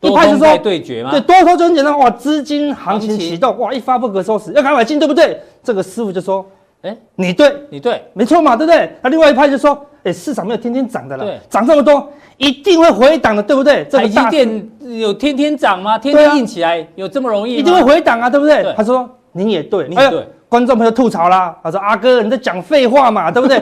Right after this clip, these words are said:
Speaker 2: <laughs>
Speaker 1: 一下说多，一下说空，你这样根本就矛盾嘛。”
Speaker 2: 嗯。
Speaker 1: 哦，代替大师跟他说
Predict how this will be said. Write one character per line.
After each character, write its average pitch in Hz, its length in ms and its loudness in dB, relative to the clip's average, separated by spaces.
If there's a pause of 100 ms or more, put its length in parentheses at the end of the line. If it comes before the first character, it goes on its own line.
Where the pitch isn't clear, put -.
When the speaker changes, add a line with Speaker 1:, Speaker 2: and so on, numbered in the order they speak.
Speaker 2:
<laughs> 277 120 0
Speaker 1:
一 285 80 0
下 339 180 4
说 330 200 4
多， 320 120 4 (300)
一 277 140 -2
下 269 520 4
说 277 320 4
空， 269 280 2
你 226 40 -2
这 214 80 2
样 311 80 2
根 339 80 0
本 330 60 2
就 349 60 2
矛 277 180 6
盾 320 180 4
嘛。” 254 260 0 (160)
Speaker 2:
嗯。 170 100 -10
Speaker 1:
哦， 180 260 -2
代 269 160 0
替 226 240 -4
大 208 220 -2
师 202 220 -8
跟 196 160 -4
他 180 140 -6
说 190 260 -8